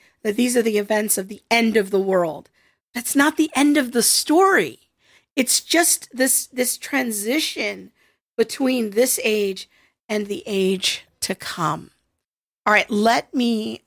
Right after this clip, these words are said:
go back out to the comments. Nothing. Okay, great. So I, as I wrap all this up, I want to invite you to reflect on where we are now in God's story,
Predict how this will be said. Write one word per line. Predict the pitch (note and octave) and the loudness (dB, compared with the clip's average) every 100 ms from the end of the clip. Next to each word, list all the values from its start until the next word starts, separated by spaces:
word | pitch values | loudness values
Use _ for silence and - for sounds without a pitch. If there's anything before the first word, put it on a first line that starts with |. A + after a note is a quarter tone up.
| - | -6
go | G#3+ | -2
back | G#3 G#3 - | 0 0 0
out | G3 G3 - | 0 0 -2
to | - G3+ | -4 -2
the | F#3+ F3 F3+ _ | -2 -6 -8 _
comments. | - F#3+ F#3+ F3+ F3 - - _ _ - | -6 -4 -4 -8 -14 -16 -16 _ _ -2
Nothing. | A3 G#3+ C3 - | 0 0 -4 -8
Okay, | G#3 G3+ | -6 -4
great. | F#3+ G3 F#3 D3+ _ _ _ _ _ - | -6 -4 -4 -8 _ _ _ _ _ -6
So | - C#4 B3+ B3 B3+ - | 2 4 6 6 4 2
I, | B3 C4 - - | 2 2 -4 -2
as | B3 A#3+ B3 | 0 0 0
I | A#3 | 2
wrap | C4 E4 F4+ | 4 4 4
all | C4+ A#3 | 4 4
this | G#3+ - | 2 0
up, | G3 G3 | -2 -4
I | - | -6
want | G#3 A3 A#3+ B3+ | -2 2 0 0
to | - A#3+ | -6 -6
invite | G#3 F#3+ G3 G#3 | -6 -2 0 0
you | G#3 G3+ | -6 -10
to | - | -12
reflect | F#3+ F3 - G3+ F#3 - - | -12 -14 -6 -4 -4 -8 -18
on | - G3 F3+ F#3+ _ _ _ - | -16 -16 -16 -18 _ _ _ 0
where | G3+ G#3+ | 4 4
we | G#3+ G3 | 4 0
are | F#3+ F#3 | 0 -2
now | F3+ F#3+ F#3+ F3 - | 0 0 0 -2 -6
in | F#3+ F3+ | -10 -6
God's | E3+ - - | -6 -4 -6
story, | - - F3 D#2+ - | -6 -10 -12 -14 -18